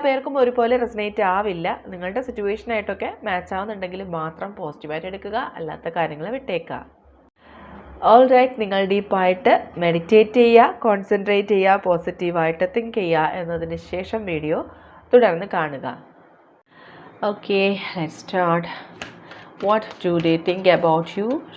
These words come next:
right now? ഈ ഒരു കറന്റ് സിറ്റുവേഷനിൽ നിങ്ങളുടെ പേഴ്സൺ എന്താണ് നിങ്ങളെക്കുറിച്ച് ചിന്തിക്കുന്നത്? അവരെന്താണ് ഈ ഒരു സമയം നിങ്ങളെക്കുറിച്ച് ചിന്തിക്കുന്നത്? What do they think about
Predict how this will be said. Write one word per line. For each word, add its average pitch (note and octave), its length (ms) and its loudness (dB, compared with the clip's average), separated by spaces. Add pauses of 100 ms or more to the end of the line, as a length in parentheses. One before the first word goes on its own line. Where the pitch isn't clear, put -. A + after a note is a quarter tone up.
right C#3+ 260 0 (120)
now? C#3+ 80 -2 (120)
ഈ E3 100 -2
ഒരു D3+ 160 -8
കറന്റ് F#3 280 -2
സിറ്റുവേഷനിൽ G#3 580 0 (100)
നിങ്ങളുടെ G#3 300 0
പേഴ്സൺ E3+ 320 4 (720)
എന്താണ് A#3 500 6 (220)
നിങ്ങളെക്കുറിച്ച് F#3 720 -4 (100)
ചിന്തിക്കുന്നത്? D3 600 -8 (200)
അവരെന്താണ് E3+ 680 -4 (240)
ഈ - 20 -4 (120)
ഒരു E3 80 -6 (100)
സമയം D#3 340 -8 (120)
നിങ്ങളെക്കുറിച്ച് D3+ 640 -8 (160)
ചിന്തിക്കുന്നത്? C3+ 640 -10 (220)
What C#3 180 -12
do D3 160 -12
they C#3+ 120 -12 (120)
think G3 200 -10 (260)
about F3+ 300 -6